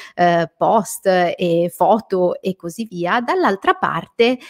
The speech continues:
però, insomma, è arrivato il covid, quindi ci siamo trovati catapultati in una realtà dove,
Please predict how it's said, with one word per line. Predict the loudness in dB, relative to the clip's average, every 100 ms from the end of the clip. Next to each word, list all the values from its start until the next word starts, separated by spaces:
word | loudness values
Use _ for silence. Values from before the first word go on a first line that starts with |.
| -20 -20 _ -2
però, | 0 2 0
insomma, | -4 -2 0
è | 2
arrivato | 2 2 -2 -4
il | -6
covid, | -2 0 0 -4 -2
quindi | 0 2
ci | 2
siamo | 0 2 0 0
trovati | 0 2 2 2 -2 -4
catapultati | -2 -2 -4 -2 -2 0 0 0 -2 -2 0 0 -2 _ _ _ _ _ _ -8
in | -2 0
una | 2
realtà | 4 2 2 0 0 0
dove, | -2 -2 0 2 2